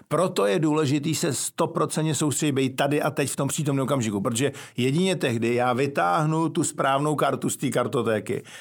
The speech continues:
a zare-, z toho mozku a zareaguju správně. Protože pokud nejsem koncentrovaný nebo přemýšlím o něčem jiným, tak se na-, špatně natočím nebo špatně prostě sklopím raketu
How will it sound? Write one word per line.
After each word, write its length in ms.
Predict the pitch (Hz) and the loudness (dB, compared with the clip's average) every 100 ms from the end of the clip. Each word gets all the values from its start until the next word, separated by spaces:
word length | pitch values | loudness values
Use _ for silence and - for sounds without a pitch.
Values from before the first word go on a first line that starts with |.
| - | -6
a 120 | 135 | -2
zare-, 460 | 120 131 135 147 143 | 0 2 2 2 -2
z 80 | - | -2
toho 180 | 135 135 | 0 0
mozku 440 | 123 - 135 - | 0 -2 -4 -2
a 80 | 120 | 0
zareaguju 560 | 113 127 127 127 135 | 2 2 2 2 0
správně. 500 | 139 - 143 143 117 | -2 0 0 0 -2
Protože 260 | 113 113 127 | -4 -2 -2
pokud 400 | 107 156 208 202 - - | -2 -2 0 -2 -6 -4
nejsem 340 | 131 143 208 | -2 0 0
koncentrovaný 720 | 202 143 143 127 117 113 107 101 | 0 -2 -2 -2 0 0 0 -2
nebo 200 | 120 135 | -2 -2
přemýšlím 500 | - 147 147 165 151 | -2 -4 -2 -2 -2
o 60 | |
něčem 340 | 160 156 151 127 | -2 -2 -2 0
jiným, 240 | 101 101 - - - | -2 -4 -8 -20 -8
tak 220 | - - | -4 -4
se 140 | - 107 | -2 -2
na-, 160 | 101 - | -2 -4
špatně 420 | - 139 123 123 | -4 -4 -2 0
natočím 720 | 127 123 143 143 135 127 123 | 0 0 -2 0 0 0 0
nebo 200 | 117 131 | 0 0
špatně 440 | 135 131 120 127 120 | -2 -4 -4 -2 -4
prostě 300 | 123 - 135 | -4 -4 -6
sklopím 420 | - 131 - 120 | -2 -2 0 0
raketu 520 | 113 123 120 135 | -2 -2 -2 0